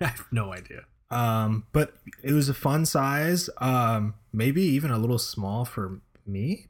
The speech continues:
Speaker 2: but I,
Speaker 1: Mm-hmm.
Speaker 2: I, I really, I really like it. Um, my wife would wear it.
Speaker 1: I think it was pretty cool. It's definitely
Speaker 2: Yeah.
Speaker 1: on the edge. I think if you could get the thirty-six on a bracelet, that
Speaker 2: Ah.
Speaker 1: would be, that would do
Speaker 2: Yeah.
Speaker 1: it.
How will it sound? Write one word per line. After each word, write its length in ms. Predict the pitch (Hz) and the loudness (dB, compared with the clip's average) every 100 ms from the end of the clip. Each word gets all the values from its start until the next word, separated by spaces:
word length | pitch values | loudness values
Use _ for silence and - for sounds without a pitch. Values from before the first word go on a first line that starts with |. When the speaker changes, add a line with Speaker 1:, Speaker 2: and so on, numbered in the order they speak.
| - | -8
Speaker 2:
but 140 | 104 | -6
I, 60 | 98 | -2
Speaker 1:
Mm-hmm. 380 | 127 120 117 | 0 2 2
Speaker 2:
I, 40 | 123 | 0
I 40 | |
really, 280 | 165 139 101 87 - | -2 -2 -2 -4 -6
I 40 | |
really 240 | 151 131 85 | -4 -2 -4
like 240 | 90 117 | -4 -6
it. 180 | - - - - | -8 -14 -16 -6
Um, 300 | 104 98 - _ | -4 -4 -8 _
my 80 | 113 | -4
wife 260 | 107 107 - | -2 -2 -6
would 100 | 104 | -8
wear 200 | 92 80 | -10 -12
it. 80 | 73 _ _ _ - | -14 _ _ _ -8
Speaker 1:
I 60 | 131 | 0
think 100 | 147 | 2
it 40 | |
was 100 | 135 | 2
pretty 240 | 120 127 117 | 0 0 0
cool. 200 | 120 110 | 0 -2
It's 160 | 135 | -2
definitely 840 | - 156 151 170 160 151 151 147 143 | -2 -2 0 -2 0 0 0 -2 -4
Speaker 2:
Yeah. 40 | - - _ _ | -8 -18 _ _
Speaker 1:
on 440 | 135 135 139 139 131 | -4 -2 0 0 2
the 340 | 131 127 127 - | 2 0 -4 -6
edge. 480 | 123 131 165 - - - | -4 -2 -4 -6 -10 -6
I 220 | 123 135 | -4 -2
think 440 | 147 - 143 160 131 | -4 -2 -2 -2 -4
if 160 | 120 | -2
you 80 | 135 | -2
could 180 | 131 123 | 0 -2
get 200 | 123 117 | -2 -4
the 80 | 120 | -4
thirty-six 520 | 131 120 117 135 127 | -2 0 0 -2 -6
on 140 | 123 120 | -4 -2
a 40 | |
bracelet, 680 | 110 113 110 120 - 175 190 - _ _ _ _ - | -2 -2 -2 0 0 -2 -4 -10 _ _ _ _ -8
that 160 | 196 | -2
Speaker 2:
Ah. 160 | 185 - | 0 0
Speaker 1:
would 80 | - | -4
be, 60 | - _ _ _ _ _ - | -10 _ _ _ _ _ -4
that 120 | 117 | 0
would 140 | 113 | 0
do 60 | 98 | 0
Speaker 2:
Yeah. 160 | 90 | -2
Speaker 1:
it. 60 | 85 | -6